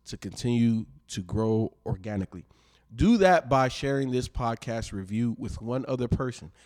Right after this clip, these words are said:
Just one. I'm not asking you to send it to your entire family or to your entire coworkers.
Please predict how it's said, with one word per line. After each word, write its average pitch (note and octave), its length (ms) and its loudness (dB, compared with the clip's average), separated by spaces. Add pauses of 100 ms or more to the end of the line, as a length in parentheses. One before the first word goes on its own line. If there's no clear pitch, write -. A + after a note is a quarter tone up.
Just D4+ 260 2
one. G#3 300 4 (260)
I'm G#3+ 80 -2
not B3+ 160 4
asking F3 280 -2
you E3 80 -2
to C#3+ 60 -4
send C#3+ 180 -4
it C#3 80 -6
to C#3+ 80 -4
your B2 120 0
entire A2 320 -2
family G#2 400 -6 (240)
or B2 120 -6
to - 120 -8
your B2+ 120 -4
entire A#2+ 360 -6
coworkers. G#2 760 -2